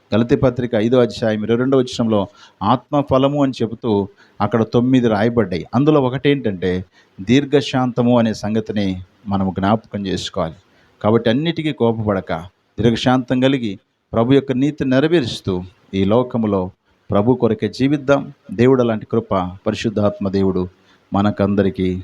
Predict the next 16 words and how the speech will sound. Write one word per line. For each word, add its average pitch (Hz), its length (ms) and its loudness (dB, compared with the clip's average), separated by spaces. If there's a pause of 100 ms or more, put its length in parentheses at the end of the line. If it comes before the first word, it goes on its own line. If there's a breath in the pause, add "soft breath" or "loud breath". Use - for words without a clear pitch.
సహాయం 95 400 -2
చేయనుగాక. 87 920 -8 (320)
ప్రార్థన 101 420 0
చేసుకుందాం. 87 680 -8
ప్రేమగల 117 380 4
తండ్రి, 123 400 0
నీకు 127 240 -4
వందనాలు 90 380 -8 (960)
ప్రభు, 110 220 2
నీ 113 140 2
మాటలు 120 400 2
బట్టి 123 240 0
నీకు 120 140 -2
స్తోత్రాలు, 135 640 0
స్తుతులు 101 320 -6
చెల్లిస్తున్నాం. 87 760 -8